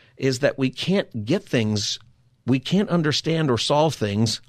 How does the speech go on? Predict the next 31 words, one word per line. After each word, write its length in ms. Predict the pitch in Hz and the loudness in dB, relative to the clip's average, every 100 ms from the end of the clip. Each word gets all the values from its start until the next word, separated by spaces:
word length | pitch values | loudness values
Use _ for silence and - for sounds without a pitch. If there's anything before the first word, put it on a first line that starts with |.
| - | -4
on 180 | 113 | 0
our 220 | 127 131 - | 2 0 0
own. 380 | 214 214 - - - - - - | -2 -2 -4 -12 -20 -20 -16 -4
Our 240 | 127 131 - | 0 0 0
own 420 | 143 175 214 226 | 0 2 2 0
path, 480 | - 143 101 82 - | 0 -2 0 -2 0
our 220 | 104 101 | 0 0
own 280 | 127 165 220 | 0 -2 -2
ethics, 420 | 107 - 82 95 | -6 -6 -6 -4
our 200 | 104 107 - | -4 -4 0
own 300 | 135 170 151 | 2 4 4
morals 460 | 131 104 92 101 | 4 2 0 -4
that 120 | - | -4
we 280 | 113 127 127 | -2 0 0
develop, 560 | 110 113 110 123 95 - | 0 0 0 0 0 -4
however 420 | 104 110 147 175 | -2 0 0 0
we 100 | 175 | 0
do 160 | 110 113 | 0 0
for 260 | 123 104 | 0 0
ourself, 720 | 98 - - 139 92 - - - _ _ _ _ _ _ _ _ _ _ | 0 -4 0 0 0 -8 -20 -20 _ _ _ _ _ _ _ _ _ _
they're 160 | 101 104 | -4 0
gonna 180 | 107 101 | 0 0
fail 300 | 107 90 - | 0 -4 -4
us. 300 | - - - _ _ _ _ _ - | -10 -10 -12 _ _ _ _ _ -10
They 180 | 104 107 | -2 0
are 80 | 104 | 0
going 300 | 107 101 92 | 0 0 -2
to 100 | 90 | -4
go 160 | 85 | -4
out. 220 | 64 - - _ _ _ _ _ _ _ _ _ _ _ _ _ _ _ _ _ - | -4 -8 -16 _ _ _ _ _ _ _ _ _ _ _ _ _ _ _ _ _ -4
See, 340 | - 127 - | 0 0 -2